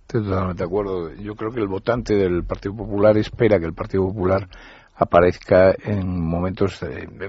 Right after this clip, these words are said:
pasa en todos los órdenes de la vida. Es en esos momentos claves y críticos donde ver-, de verdaderamente fortaleces o bien tu criterio o bien tu, en este caso, tu base electoral, ¿no?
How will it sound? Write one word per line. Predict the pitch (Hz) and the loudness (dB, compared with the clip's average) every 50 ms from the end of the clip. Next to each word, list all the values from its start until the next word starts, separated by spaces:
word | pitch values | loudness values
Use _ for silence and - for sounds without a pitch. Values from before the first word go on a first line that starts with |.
| - 69 - | -12 -8 -2
pasa | - 135 131 - 156 | 0 0 2 2 2
en | 131 117 | 2 8
todos | - 160 151 | 8 10 10
los | 135 - 127 | 10 8 4
órdenes | 117 101 101 98 92 | 2 2 2 0 0
de | 92 | 0
la | 87 87 | 2 4
vida. | 95 131 143 113 87 85 | 6 6 8 8 6 4
Es | - - 123 139 - - | 2 -2 -4 -4 -2 0
en | 131 113 | 0 2
esos | 143 156 147 - 127 117 | 2 2 2 0 -2 0
momentos | 110 107 113 113 113 104 - | 2 2 2 2 0 -2 0
claves | - 123 123 117 113 107 101 | 4 6 6 6 6 4 0
y | 98 | -4
críticos | - - 110 107 107 110 107 110 110 - - - - - - - _ - | -4 -4 -4 -2 -2 -2 -2 -2 -4 -6 -12 -20 -20 -20 -20 -20 _ -6
donde | - 104 98 98 | -2 0 2 2
ver-, | 95 95 95 90 90 | 2 2 2 0 -2
de | 85 65 92 98 | -6 -6 -4 -4
verdaderamente | 98 95 98 98 101 107 110 110 107 113 | -2 0 2 2 2 2 2 0 0 -2
fortaleces | - - - 101 92 - 95 95 104 107 101 - - 104 101 - - - - | -4 -2 -2 -2 -2 0 -2 0 0 -2 -2 -2 -4 -4 -4 -4 -10 -14 -8
o | - 85 87 | -8 -6 -4
bien | 107 113 117 117 | -2 -2 -2 -2
tu | - - 113 | -2 -4 -6
criterio | - - 104 101 - 131 120 117 127 131 - - - - _ - - | -4 -4 -4 2 4 6 8 8 6 4 4 -4 -20 -20 _ -12 -6
o | - - - 127 | -4 -2 0 0
bien | 110 113 117 123 | 2 2 0 0
tu, | 135 - 113 113 | 2 2 4 4
en | 107 110 110 110 | 4 4 2 -2
este | 110 - - 104 | -4 -4 -4 -2
caso, | 110 107 107 113 101 | -2 -2 -4 -4 -6
tu | - 92 | -4 -4
base | 90 90 - - | -4 -4 -4 -8
electoral, | 87 80 - - - 87 95 98 90 82 82 | -12 -14 -12 -8 -4 -2 -2 -2 -2 -4 -8
¿no? | 90 107 | -14 -16